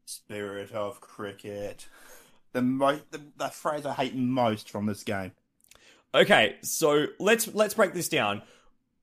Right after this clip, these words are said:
Speaker 2: Why is this beco-, why has this become such a controversial piece of,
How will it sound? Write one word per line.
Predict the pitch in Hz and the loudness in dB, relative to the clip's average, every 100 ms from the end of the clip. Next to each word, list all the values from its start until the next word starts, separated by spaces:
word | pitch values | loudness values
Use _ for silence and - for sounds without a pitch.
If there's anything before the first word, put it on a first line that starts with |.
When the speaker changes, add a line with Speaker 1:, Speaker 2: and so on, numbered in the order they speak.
| _ _ | _ _
Speaker 2:
Why | - 147 143 160 196 233 254 254 247 - - | -10 -8 -2 4 6 6 6 4 4 -2 -4
is | 180 180 160 - - - - _ _ - _ | -2 0 0 -4 -6 -12 -20 _ _ -20 _
this | 123 117 147 185 - | -16 -6 0 0 -2
beco-, | - 170 - 160 - | -4 -6 0 0 2
why | 160 190 | 6 6
has | 202 202 | 4 0
this | 185 | -2
become | - 185 165 | -6 -4 -4
such | 180 143 | -4 -6
a | |
controversial | - 160 139 143 143 147 131 - 92 - _ | -6 -6 -4 -4 -2 -2 -2 -4 -10 -14 _
piece | - 156 139 - - | -6 -4 -2 -6 -6
of, | - 135 127 123 - | 2 4 6 2 -4